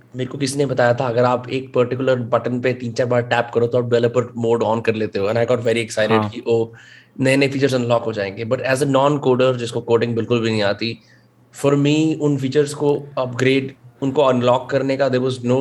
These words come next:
Speaker 1: real tangible benefit। मतलब, मैं ऐसा कुछ फाड़ नहीं कर सकता अपने फ़ोन के साथ। But on the other hand, uh, the direction that Apple is moving in with the launch of the C cable, और अब वो धीरे-धीरे यूनिवर्सल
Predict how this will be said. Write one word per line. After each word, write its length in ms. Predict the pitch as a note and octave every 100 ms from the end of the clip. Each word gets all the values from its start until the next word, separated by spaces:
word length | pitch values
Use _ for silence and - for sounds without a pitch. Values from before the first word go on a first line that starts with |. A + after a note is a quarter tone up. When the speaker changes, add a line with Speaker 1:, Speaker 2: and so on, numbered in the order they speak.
| C3
Speaker 1:
real 340 | A#2+ B2+ C3 B2+ A#2+
tangible 420 | A#2 A#2 A#2 B2+
benefit। 400 | A2+ A2+ A2+ G#2+ - _ B2+
मतलब, 160 | A#2+
मैं 180 | A#2 B2
ऐसा 120 | B2
कुछ 140 | B2 B2+
फाड़ 500 | - - A#2+ B2 C3
नहीं 160 | C3
कर 100 | A#2+
सकता 240 | A2+ A2+ A2+
अपने 180 | A2 A#2
फ़ोन 260 | G#2+ G#2+
के 80 | G#2
साथ। 200 | G#2+ B2 - - - - _ _ C#3+
But 100 | D3+
on 80 | F3
the 80 | A3
other 180 | B3+ F3
hand, 300 | B2 A#2 D#3 - - - _ _ C3
uh, 280 | C3+ C#3 - - _ _ _ _ _ _ _ C3+ C3+
the 180 | E3 D3
direction 380 | D3+ D#3 F#3
that 260 | F3+ B2+ C3+
Apple 220 | D#3+ E3
is 120 | C3+
moving 280 | C#3 C#3+ A#2+
in 40 | F#2 - - - _ _ _ -
with 200 | B2 C3
the 140 | C#3 B2
launch 300 | B2 C3+ C3+
of 160 | B2 B2
the 180 | -
C 80 | C3+ C3+
cable, 260 | A2+ A2 A2
और 120 | A#2
अब 60 | A#2
वो 140 | A#2
धीरे-धीरे 380 | A#2 A#2+ A#2 A#2
यूनिवर्सल 600 | A#2 A2+ A2+ A2+ A#2+ -